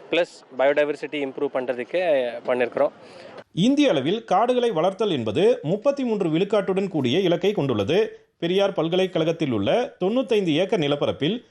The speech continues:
Speaker 2: இருபத்தி இரண்டு விழுக்காடு நிலப்பரப்பு மரங்களால் நிரம்பியுள்ளது.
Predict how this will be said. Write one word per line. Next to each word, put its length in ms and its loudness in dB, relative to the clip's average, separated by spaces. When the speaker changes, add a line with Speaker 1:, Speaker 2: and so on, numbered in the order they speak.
Speaker 2:
இருபத்தி 460 -2
இரண்டு 220 2
விழுக்காடு 640 0
நிலப்பரப்பு 840 0
மரங்களால் 500 0
நிரம்பியுள்ளது. 640 0